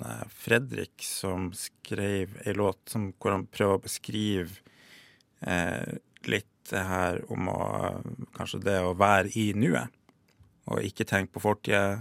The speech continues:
ikke tenke på fremtida, bare liksom å virkelig kjenne på, på, eh,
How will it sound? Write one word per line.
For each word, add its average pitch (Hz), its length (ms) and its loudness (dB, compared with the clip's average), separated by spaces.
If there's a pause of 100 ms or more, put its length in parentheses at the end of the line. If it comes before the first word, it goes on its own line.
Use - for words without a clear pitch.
(120)
ikke - 160 -6
tenke 92 160 -4
på - 80 -10
fremtida, 101 420 0
bare 95 200 4
liksom 95 220 -4
å 101 40 -2
virkelig 98 400 -4
kjenne 98 240 -2
på, 98 260 -4 (1080)
på, 117 80 -2 (240)
eh, 110 380 -8